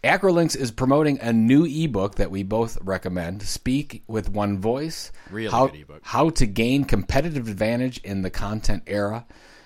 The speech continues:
Speaker 1: It answers some questions like, uh, you know, how do you get your content to stand out? We were just talking about that. How should companies align their marketing and technical content so they actually speak with one voice to their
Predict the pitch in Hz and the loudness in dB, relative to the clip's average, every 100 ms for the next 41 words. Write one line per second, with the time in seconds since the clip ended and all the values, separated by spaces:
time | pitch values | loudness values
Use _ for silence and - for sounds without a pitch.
0 | - 98 104 104 110 - 98 98 104 - | -6 -2 0 2 2 2 2 2 2 0
1 | 117 104 95 98 101 98 98 92 87 98 | -2 0 -2 -2 -4 -2 -2 -2 -2 0
2 | 110 110 101 - 113 - 110 120 107 - | 2 2 0 -2 2 2 4 2 0 -2
3 | 113 123 120 143 95 104 131 - 160 123 | 0 0 0 0 0 0 0 2 2 2
4 | 90 85 80 73 - 98 117 131 - - | 2 0 -2 -2 0 6 6 6 -2 -18
5 | - - - 120 98 120 120 123 117 101 | -20 -10 2 2 8 8 10 8 8 6
6 | 101 101 120 123 117 107 104 107 113 113 | 6 6 6 8 8 8 6 4 0 0
7 | 110 95 139 120 147 - 101 95 87 85 | -2 8 8 8 -2 -2 -4 -2 0 2
8 | 101 - 104 98 92 101 113 - 104 101 | 2 2 2 2 0 -2 0 2 4 4
9 | - 127 143 98 - 95 90 82 87 87 | 2 0 0 0 -2 0 0 0 0 0
10 | 92 - 101 85 80 | -2 -2 0 0 -2